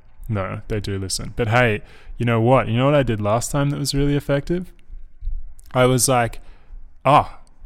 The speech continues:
I'm gonna make sure that people message me. So here's what you're gonna do. You're gonna pick up your phone right now, right now, yeah,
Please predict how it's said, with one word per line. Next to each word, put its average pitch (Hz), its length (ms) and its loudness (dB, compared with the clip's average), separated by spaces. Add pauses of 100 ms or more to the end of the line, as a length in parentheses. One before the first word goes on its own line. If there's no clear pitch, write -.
(400)
I'm 139 200 4
gonna 123 340 2 (260)
make 117 220 -2
sure 117 180 -2
that 104 100 -6 (100)
people 110 180 -4
message 110 380 -4
me. 107 160 -12
So 117 180 -2
here's 131 300 2
what 139 100 -4
you're 117 180 -2
gonna 110 100 0
do. 110 260 -2 (560)
You're 156 160 6
gonna 165 240 6
pick 156 100 4
up 160 140 2
your 151 80 4
phone 123 400 2 (180)
right 123 340 6
now, 113 380 0
right 180 240 8
now, 135 220 4
yeah, 160 380 2